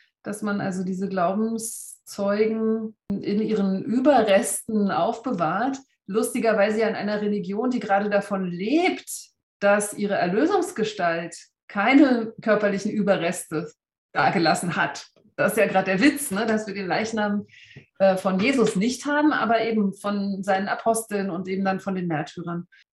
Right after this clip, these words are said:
Und die Personen sind zuerst und dann wird das aber im vierten, fünften Jahrhundert eben ausgeweitet, auch auf Kleidungsstücke, alles Mögliche, was die Person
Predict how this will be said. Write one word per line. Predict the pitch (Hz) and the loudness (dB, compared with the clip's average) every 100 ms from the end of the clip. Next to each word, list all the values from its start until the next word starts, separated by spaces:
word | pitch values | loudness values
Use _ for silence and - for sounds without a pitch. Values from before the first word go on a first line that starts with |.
| _ | _
Und | 214 | 0
die | 220 | 2
Personen | 247 233 277 330 | 2 4 6 6
sind | 285 269 | 6 4
zuerst | 254 220 233 440 - | 4 2 0 0 -2
und | 254 233 | -2 0
dann | 226 302 311 | 2 4 4
wird | 277 285 | 2 0
das | 277 | -2
aber | 240 254 | -2 -2
im | 247 | -2
vierten, | - 285 285 269 | -4 -4 -2 2
fünften | 269 262 240 | 2 0 -2
Jahrhundert | 226 247 247 247 | -4 0 0 -2
eben | 233 220 | -6 -6
ausgeweitet, | - 233 - 175 160 170 175 175 - - - - _ | -6 -6 -6 -2 -2 -2 -4 -10 -10 -14 -18 -20 _
auch | - 196 208 208 | 2 4 4 0
auf | - 185 185 - - | 0 2 0 -6 -18
Kleidungsstücke, | - 277 269 226 220 - 196 196 185 175 170 - _ - - | -2 0 2 0 -2 -4 -6 -4 -2 -2 -4 -8 _ -20 -6
alles | 180 214 220 220 | 0 4 4 4
Mögliche, | 226 247 220 214 208 | 4 4 2 -2 0
was | 190 190 | 0 0
die | 208 | -4
Person | 208 196 175 185 185 180 180 | -2 -2 0 -2 0 0 -2